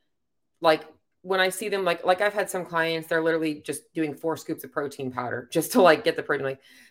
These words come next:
that's not the point. And yes, you're getting the amino acids, but, like, you're also not getting the other benefits of the protein. So I like, I think once a day like that is fine.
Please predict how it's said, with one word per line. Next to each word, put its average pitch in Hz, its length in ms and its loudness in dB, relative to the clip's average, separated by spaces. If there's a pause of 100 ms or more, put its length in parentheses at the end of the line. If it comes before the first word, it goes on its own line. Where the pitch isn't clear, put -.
(120)
that's 175 360 6
not 165 260 4
the 165 60 -8
point. 147 320 -4
And 165 100 -4
yes, 190 220 4
you're 180 80 -2
getting 175 200 0
the 160 80 0
amino 151 280 -2
acids, 151 640 0
but, 156 100 0
like, 143 260 2 (440)
you're 180 160 6
also 185 200 4
not 170 140 0
getting 165 160 -2
the 156 160 -6
other 156 220 4
benefits 143 640 -4
of 139 320 2
the 139 80 -10
protein. 139 480 -6
So 151 400 0 (340)
I 190 120 6
like, 190 300 6 (280)
I 170 60 2
think 202 180 -6
once 175 300 0
a 175 40 -4
day 156 200 4
like 160 180 2
that 156 400 6
is 156 160 -2
fine. 131 340 -4